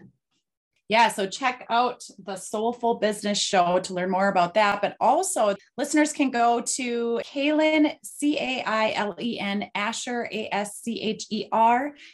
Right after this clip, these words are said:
Kaylin asher dot com. And I'm gonna have that link in the show notes, as well as, like, your Instagram and for people to get in touch with you.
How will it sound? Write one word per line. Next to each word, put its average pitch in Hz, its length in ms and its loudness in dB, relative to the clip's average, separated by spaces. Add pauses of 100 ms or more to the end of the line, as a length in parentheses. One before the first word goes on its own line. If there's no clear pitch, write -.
(120)
Kaylin 220 240 2
asher 220 320 0
dot 214 300 2
com. 220 280 0
And 214 80 0
I'm 185 80 -2
gonna 180 120 -8
have 170 240 -4
that - 180 -2
link 190 160 -8
in 202 280 -10
the 180 60 -8
show 233 240 0
notes, 233 340 2
as 190 140 -6
well 180 140 -2
as, 180 100 -6
like, 175 220 -10
your - 160 -10
Instagram 208 760 2
and 170 160 -2 (380)
for 190 140 -8
people 196 220 -4
to 190 100 -6
get 190 100 0
in 180 120 -4
touch 240 280 -4
with 302 220 -6
you. 185 300 0